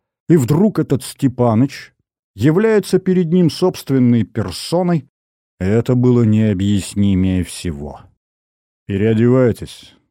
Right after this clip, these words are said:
Нам придется некоторое время пробыть на свежем воздухе, а ваша одежда не соответствует длительному пребыванию на улице».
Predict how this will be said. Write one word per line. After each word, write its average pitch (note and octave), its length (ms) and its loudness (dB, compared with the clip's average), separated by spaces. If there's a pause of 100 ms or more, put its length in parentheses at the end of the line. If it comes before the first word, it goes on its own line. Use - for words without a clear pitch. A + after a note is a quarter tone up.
(420)
Нам A#2 200 2
придется D3 460 2
некоторое D3+ 420 2
время D#3 300 2
пробыть D3 520 -2
на C#3+ 140 2
свежем C3+ 600 2
воздухе, B2+ 680 0 (800)
а E2+ 100 -4
ваша A#2+ 380 0
одежда A#2 420 0
не G#2+ 120 2
соответствует A#2 920 -4
длительному A#2+ 800 2
пребыванию G#2+ 800 0
на G2+ 240 0
улице». E2 720 -6